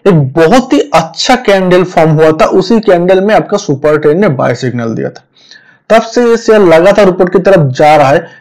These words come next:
हाँ, थोड़ा बहुत बीच में अब हम लोगों को यहाँ पे रेड कैंडल मतलब negative candle form होता हुआ दिखा, लेकिन कोई भी रेड candle, एक भी रेड candle देखिए super ten का जो support level था इसको कभी भी तोड़ नहीं पाया।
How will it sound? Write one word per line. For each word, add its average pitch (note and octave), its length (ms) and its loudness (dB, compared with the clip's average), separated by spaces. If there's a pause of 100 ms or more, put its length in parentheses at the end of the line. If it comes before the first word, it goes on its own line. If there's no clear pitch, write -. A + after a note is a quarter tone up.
(140)
हाँ, F3+ 200 4
थोड़ा F#3 260 2
बहुत G3+ 220 2
बीच F3+ 320 0
में G3 160 2
अब E3+ 320 0
हम D3+ 180 0
लोगों F3+ 240 2
को F3+ 100 0
यहाँ E3 180 4
पे E3+ 140 2
रेड E3 220 2
कैंडल D#3+ 300 2
मतलब D3 320 0
negative D#3 340 2
candle D#3 280 0
form D3 220 -4
होता D3 220 0
हुआ D3 180 4
दिखा, D#3 280 0 (380)
लेकिन G#3 300 0 (100)
कोई A#3 200 4
भी B3+ 180 4
रेड G3+ 300 2
candle, E3 440 2
एक F#3 260 2
भी G#3+ 120 2
रेड F#3+ 280 0
candle F#3 340 0
देखिए F3 440 0
super F#3 420 0
ten G#3+ 220 -2
का G3+ 140 -2
जो F#3+ 140 -4
support F3+ 400 0
level F3+ 260 2
था F3+ 180 2
इसको D#3 200 -2
कभी D#3 220 0
भी F3 140 2
तोड़ D3 200 2
नहीं C3 200 -2
पाया। B2+ 240 -4